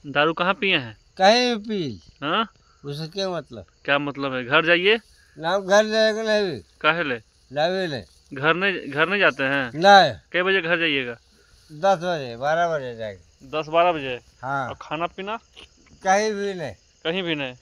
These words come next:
Speaker 2: नहीं।
Speaker 1: दारू पी के रह जाना है?
Speaker 2: हाँ, रह जाना है।
Speaker 1: दारू में कितना पावर है?
Speaker 2: फर्स्ट क्लास।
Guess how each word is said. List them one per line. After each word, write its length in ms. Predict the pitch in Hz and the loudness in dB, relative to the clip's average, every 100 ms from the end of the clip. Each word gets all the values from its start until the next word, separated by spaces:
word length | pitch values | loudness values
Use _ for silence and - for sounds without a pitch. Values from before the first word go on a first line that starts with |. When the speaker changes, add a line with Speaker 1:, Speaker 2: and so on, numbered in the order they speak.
| - | -12
Speaker 2:
नहीं। 340 | 143 143 117 | -6 -6 -4
Speaker 1:
दारू 280 | 143 160 196 | -2 0 -2
पी 140 | 190 175 | -4 -4
के 100 | 165 | -4
रह 140 | 143 | -4
जाना 240 | 139 135 | -4 -6
है? 100 | 139 | -4
Speaker 2:
हाँ, 300 | 143 165 160 | -2 -2 -2
रह 220 | 165 165 151 | -4 -4 -6
जाना 200 | 131 104 | -8 -10
है। 100 | - _ _ 143 | -16 _ _ -4
Speaker 1:
दारू 260 | 143 165 | -2 -2
में 100 | 180 | -4
कितना 240 | 185 208 208 | -4 -2 0
पावर 340 | 208 185 156 | 2 2 0
है? 200 | 120 117 _ _ _ _ _ _ _ 147 - | -4 -18 _ _ _ _ _ _ _ -10 2
Speaker 2:
फर्स्ट 240 | 170 147 | 2 2
क्लास। 420 | - 160 170 170 | -6 -2 0 0